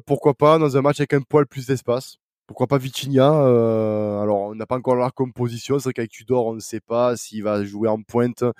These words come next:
euh, ou s'il va être remplaçant, s'il va être Sanchez, euh, on peut pas savoir. Pas, pas,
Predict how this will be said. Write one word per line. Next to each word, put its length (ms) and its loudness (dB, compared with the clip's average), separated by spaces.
euh, 140 -4
ou 180 -4
s'il 180 -12
va 80 2
être 120 -4
remplaçant, 500 4
s'il 200 -6
va 60 4
être 60 -6
Sanchez, 560 2
euh, 220 -2
on 280 -20
peut 80 -20
pas 120 -10
savoir. 320 -6
Pas, 120 -6
pas, 160 -8